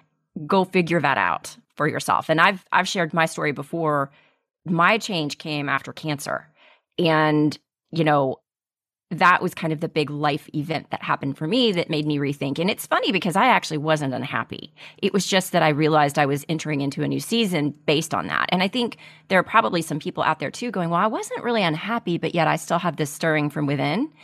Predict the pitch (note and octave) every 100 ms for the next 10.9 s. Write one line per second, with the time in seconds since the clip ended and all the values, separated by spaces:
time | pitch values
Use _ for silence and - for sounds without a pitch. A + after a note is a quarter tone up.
0 | - - _ _ _ - A#3 B3+ - D#3+
1 | D#3 B2+ E2 - - _ _ _ G#3 -
2 | - F#3+ E3+ E3 - G3 - - G3+ F#3+
3 | C#3+ - - F#3 F#3 F3+ G3 F#3+ F#3 C#3+
4 | B2+ - D3 - - C3+ B2+ - G3 B3+
5 | C4 B3+ A3 G3+ G3+ F#3 E3 D3 F#3 -
6 | E3 D#3+ D#3 D#3 G#3+ B2 - A2 D3 A3+
7 | - - - A3+ B3 - B3 E4+ - -
8 | - _ A#3 A3+ G3 F3+ F3 D3+ C#3+ -
9 | C#3+ - - C3 G1+ - - F3+ E3 E3
10 | D#3 G#3 C#4+ D#4+ C#4+ C4+ C#4 D#3+ -